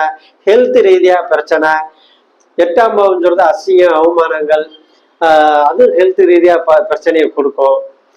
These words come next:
பன்னெண்டாம் பாவம் சொல்றது காலை குறிக்கக்கூடியது. காலு, முதலீடு சம்பந்தமான தூக்கம் இல்லாம இருக்கிறது, இதை சார்ந்த இதுலலாம் தொந்தரவு கொடுக்கக்கூடியது. இப்ப சனி பகவான் சொல்றது வந்து பாத்தீங்கன்னா, இவ்-,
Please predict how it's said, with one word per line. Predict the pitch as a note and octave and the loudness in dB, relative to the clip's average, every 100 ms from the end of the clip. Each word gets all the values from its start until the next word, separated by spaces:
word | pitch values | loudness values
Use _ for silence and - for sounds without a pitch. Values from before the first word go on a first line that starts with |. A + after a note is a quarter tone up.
| _ - | _ -6
பன்னெண்டாம் | G3 B3 A#3+ A3 | -2 -2 -2 -2
பாவம் | G3 F#3+ F#3+ | 0 0 0
சொல்றது | E3+ F3+ F#3+ | -2 -4 -4
காலை | - F3 A3+ A3 | -2 -2 0 0
குறிக்கக்கூடியது. | E3 D#3 D3 C#3 C#3 C#3 C3+ C3+ C3 C3 _ _ _ _ _ | 0 -2 -2 -4 -2 0 0 -2 -14 -20 _ _ _ _ _
காலு, | - E3 F3 F3 E3+ | -2 0 0 0 -2
முதலீடு | D#3+ F3+ F3 E3+ E3+ E3 | -4 -4 -4 2 2 2
சம்பந்தமான | E3 D#3 D#3 D#3 D#3 D#3 D#3+ | -4 -10 -10 -12 -8 -8 -8
தூக்கம் | D#3+ F#3+ G3 F3+ D#3+ D#3+ - | -2 -2 0 0 0 -2 -8
இல்லாம | - D#3 D#3 D3+ | -8 -2 -2 0
இருக்கிறது, | D3 C#3 C#3+ C#3 D3 D#3 D#3 | 0 -2 -6 -6 -4 -4 -6
இதை | D#3 D#3+ | -4 -4
சார்ந்த | D#3 E3 F3+ F3 E3 | 0 0 0 0 0
இதுலலாம் | D3 D3+ E3 G3 | 0 -2 -2 -2
தொந்தரவு | D3+ D#3 E3 C#3+ | -4 0 0 0
கொடுக்கக்கூடியது. | C#3 C#3 C3 C3 C3 C3+ - _ _ _ _ | -4 -8 -10 -10 -12 -14 -18 _ _ _ _
இப்ப | _ A3+ G3+ | _ -2 0
சனி | - G#3+ C4 | 0 0 2
பகவான் | B3+ A#3 A#3 G#3 | 0 0 0 0
சொல்றது | F#3 F3 F3 E3+ | -2 -2 0 0
வந்து | F3 | -2
பாத்தீங்கன்னா, | F3 E3 E3+ A#3 F#3+ A#3+ - _ _ _ _ _ _ - | -4 -6 -6 -4 -2 -4 -12 _ _ _ _ _ _ -12
இவ்-, | F4 - - - | -10 -6 -2 -2